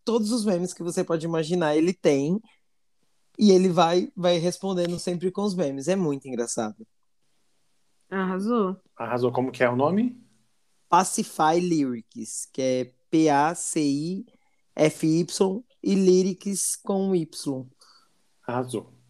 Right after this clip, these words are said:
Speaker 3: Depois a gente coloca nos nossos stories pra,
Speaker 1: Sim.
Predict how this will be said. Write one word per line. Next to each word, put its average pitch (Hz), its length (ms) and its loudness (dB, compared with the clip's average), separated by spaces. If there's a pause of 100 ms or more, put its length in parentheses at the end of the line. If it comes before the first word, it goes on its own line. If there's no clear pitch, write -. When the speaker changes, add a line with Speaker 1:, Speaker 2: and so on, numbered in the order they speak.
Speaker 3:
Depois 120 240 2
a 113 40 -2
gente - 140 -10
coloca 120 380 4
nos 117 100 -2
nossos 113 400 -4
stories 104 580 -2
pra, 107 200 0
Speaker 1:
Sim. 127 720 2